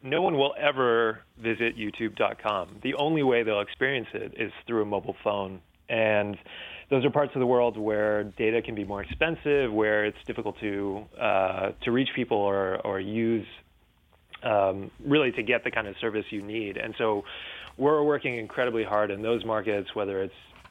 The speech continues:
India, Indonesia, I mentioned Brazil, to create a version of,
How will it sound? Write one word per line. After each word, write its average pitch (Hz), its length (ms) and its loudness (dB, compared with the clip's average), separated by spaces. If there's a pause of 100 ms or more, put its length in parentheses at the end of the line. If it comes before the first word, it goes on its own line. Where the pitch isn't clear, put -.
(160)
India, 101 540 0 (200)
Indonesia, 104 680 -2
I 101 60 0
mentioned 101 340 -8
Brazil, 98 520 -2 (720)
to 123 480 4
create 147 400 2
a 135 80 4
version 123 400 0
of, 110 300 0